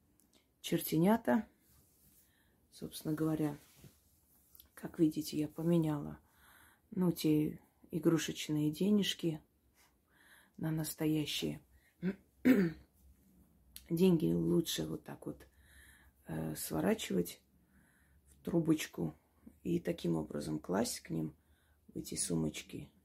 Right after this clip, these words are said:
или карманы. Лучше деньги, э,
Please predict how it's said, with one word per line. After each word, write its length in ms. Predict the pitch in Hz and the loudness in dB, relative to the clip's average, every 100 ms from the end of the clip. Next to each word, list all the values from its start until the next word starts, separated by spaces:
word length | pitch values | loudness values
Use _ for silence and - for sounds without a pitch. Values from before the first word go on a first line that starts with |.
| - | -20
или 140 | 156 - | -16 -14
карманы. 640 | - 170 165 160 151 156 _ _ _ _ - _ _ _ _ _ _ _ _ _ _ _ - - - | -10 -6 -6 -6 -8 -10 _ _ _ _ -20 _ _ _ _ _ _ _ _ _ _ _ -20 -16 -6
Лучше 680 | 165 190 190 - 170 165 160 | 0 2 2 2 2 2 0
деньги, 680 | 170 175 175 170 156 156 - | 0 2 2 4 4 4 0
э, 320 | 156 160 | -8 -8